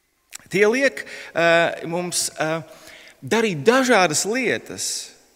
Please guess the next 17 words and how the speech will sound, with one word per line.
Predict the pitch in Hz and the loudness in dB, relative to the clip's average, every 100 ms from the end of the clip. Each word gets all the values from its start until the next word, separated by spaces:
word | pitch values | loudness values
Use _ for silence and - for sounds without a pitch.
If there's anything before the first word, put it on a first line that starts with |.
| _ _ - | _ _ -8
Mainās | 151 220 202 196 | -4 0 0 0
mūsu | 202 196 | -2 -2
uzvedība, | - 262 170 127 110 92 90 - 123 | -2 -2 -2 -2 -4 -8 -10 -14 -6
autori | 151 208 226 226 208 151 | 0 0 0 0 0 -2
un | 123 | -4
izpildītāji, | 233 - - 202 170 151 160 156 151 139 127 | -4 -6 -2 -2 -2 -2 -4 -2 -4 -4 -4
viņi | 160 208 | -6 -6
panāk, | - 262 262 190 139 - - | -6 -4 -2 0 -2 -6 -8
ka | |
mēs | 143 143 190 214 208 - - - _ _ _ | -6 -4 -4 -4 -6 -10 -14 -20 _ _ _
plaudējam | 147 123 113 117 151 175 185 226 247 | -2 0 0 0 -2 -2 -4 -6 -8
pareizi. | 107 - 226 254 143 - - _ - - - - _ - | -8 -8 -8 -10 -12 -14 -20 _ -20 -20 -20 -20 _ 0
Ceļam | 190 180 143 | 2 2 0
gaisā | 135 165 175 135 117 | 2 2 2 -2 0
rokas, | 151 208 233 233 | 2 2 2 -2
velkam | 147 220 247 165 | 2 2 2 0
ārā | 226 | 2